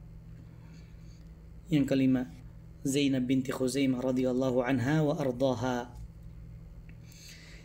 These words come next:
Kemudian Nabi sallallahu alaihi wasallam menikahi Zainab binti Khuzaimah bin Harith Al-Qaisiyah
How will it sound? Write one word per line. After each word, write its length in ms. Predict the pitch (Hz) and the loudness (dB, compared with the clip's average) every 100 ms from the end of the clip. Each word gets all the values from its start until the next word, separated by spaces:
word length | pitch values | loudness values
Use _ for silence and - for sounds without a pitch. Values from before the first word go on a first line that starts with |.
| - | -6
Kemudian 400 | 143 156 165 147 | 2 6 6 6
Nabi 160 | 139 | 4
sallallahu 560 | 143 - 127 127 123 131 | 2 0 -2 0 0 2
alaihi 320 | 127 131 120 | 2 2 2
wasallam 480 | 123 123 143 135 131 | 2 2 2 4 4
menikahi 320 | 127 139 127 | 4 2 2
Zainab 400 | 123 139 131 123 | 2 2 2 0
binti 240 | 135 127 131 | 0 0 0
Khuzaimah 640 | 135 131 151 139 131 - - - - - | 0 2 2 4 2 -2 -12 -14 -16 -2
bin 240 | 147 139 | 2 2
Harith 480 | 135 160 147 131 - - - - - | 4 2 2 -2 -8 -18 -20 -20 -4
Al-Qaisiyah 800 | 139 135 139 131 - 151 135 127 | -2 0 0 0 0 -2 0 0